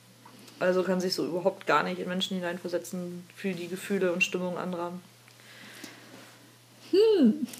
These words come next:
Speaker 2: also, äh, Kandidat A, also ich find, bei manchen Profilen ist natürlich auch der erste Eindruck, kann natürlich auch ganz anders sein, aber manche haben ja wirklich so eine arrogante Ausstrahlung, wo man einfach sieht, die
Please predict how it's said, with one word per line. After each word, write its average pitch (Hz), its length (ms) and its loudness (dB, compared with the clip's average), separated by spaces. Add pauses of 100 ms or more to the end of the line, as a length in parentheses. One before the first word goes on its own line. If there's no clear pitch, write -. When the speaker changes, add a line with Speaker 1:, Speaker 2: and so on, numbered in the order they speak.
(240)
Speaker 2:
also, 226 640 10 (160)
äh, 226 480 8 (1160)
Kandidat 233 600 10
A, 208 220 6
also 214 180 4
ich 208 120 -2
find, 208 220 6 (1600)
bei 226 120 0
manchen 220 420 6
Profilen 226 760 2
ist 220 140 0
natürlich 208 420 6
auch 190 100 -10
der 185 120 -2
erste - 340 -2
Eindruck, 220 420 8
kann 190 140 2
natürlich 190 440 0
auch 196 140 -6
ganz 180 220 0
anders 220 340 6
sein, 202 220 4
aber 190 300 2 (920)
manche 202 440 4
haben 202 140 8
ja 190 140 6
wirklich 190 260 -4
so - 80 0
eine 190 120 4
arrogante 175 520 -2
Ausstrahlung, 180 460 0
wo 180 40 4
man 175 140 2
einfach 190 280 -2
sieht, 190 360 -2
die - 140 -16